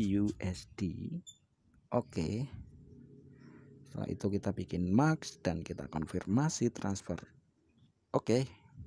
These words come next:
Dan sudah beralih di sini. Nah, kita cek di referral.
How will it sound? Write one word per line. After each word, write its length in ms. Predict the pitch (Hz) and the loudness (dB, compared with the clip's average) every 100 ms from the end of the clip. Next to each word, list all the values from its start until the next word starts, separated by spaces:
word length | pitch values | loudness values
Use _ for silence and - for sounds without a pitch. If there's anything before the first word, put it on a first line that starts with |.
| - - - _ _ _ _ - _ - - - - _ _ - _ - - - - - - - - | -14 -16 -18 _ _ _ _ -20 _ -20 -20 -20 -20 _ _ -20 _ -20 -20 -20 -20 -20 -20 -12 -2
Dan 320 | 98 95 98 | 2 4 2
sudah 320 | - - 92 - | -2 -4 -2 -2
beralih 640 | - - - 85 87 98 - | -2 -2 0 -2 -2 -4 -6
di 80 | 87 | -8
sini. 560 | - 80 71 69 - - _ - | -6 -8 -10 -16 -18 -20 _ -14
Nah, 720 | - - - - - - - - | -12 -10 -10 -12 -14 -14 -16 -12
kita 240 | 73 - | -6 -4
cek 320 | 104 156 156 - _ _ _ _ _ - _ _ _ _ _ _ - _ _ _ _ _ | 0 2 2 0 _ _ _ _ _ -20 _ _ _ _ _ _ -20 _ _ _ _ _
di 320 | - 85 50 - - | -10 -8 -10 -12 -2
referral. 880 | 110 156 - 156 151 151 156 160 | 0 0 0 0 2 0 -2 -6